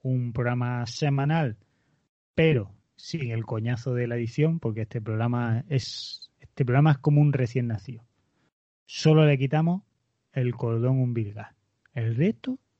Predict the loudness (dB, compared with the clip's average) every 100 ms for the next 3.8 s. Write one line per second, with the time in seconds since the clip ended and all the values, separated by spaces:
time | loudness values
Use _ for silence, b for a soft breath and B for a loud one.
0 | _ -14 -10 -8 -8 _ _ _ B B
1 | B B B -8 -8 0 4 6 4 0
2 | -6 -10 -6 -6 -6 -2 0 -2 -6 -8
3 | _ -18 -14 -14 -14 -20 -8 -2